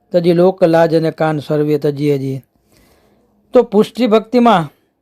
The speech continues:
શ્રી વલ્લભ અને આપશ્રીના કુળનું મહાત્મય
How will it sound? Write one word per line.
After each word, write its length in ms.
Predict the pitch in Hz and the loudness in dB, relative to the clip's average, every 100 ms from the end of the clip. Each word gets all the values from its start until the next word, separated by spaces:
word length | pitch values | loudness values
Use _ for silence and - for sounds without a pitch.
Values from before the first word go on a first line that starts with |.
| _ _ _ _ _ _ _ _ _ _ _ _ _ _ _ _ _ _ - | _ _ _ _ _ _ _ _ _ _ _ _ _ _ _ _ _ _ -4
શ્રી 100 | 214 | 0
વલ્લભ 420 | 196 208 240 170 - _ _ _ - | 2 4 2 0 -8 _ _ _ -12
અને 160 | 190 196 | -6 -2
આપશ્રીના 560 | 190 202 - 214 208 | 0 -2 -4 -2 -2
કુળનું 400 | 185 190 196 190 | 0 0 0 -2
મહાત્મય 580 | 170 170 180 185 175 | -2 -2 -2 -2 -2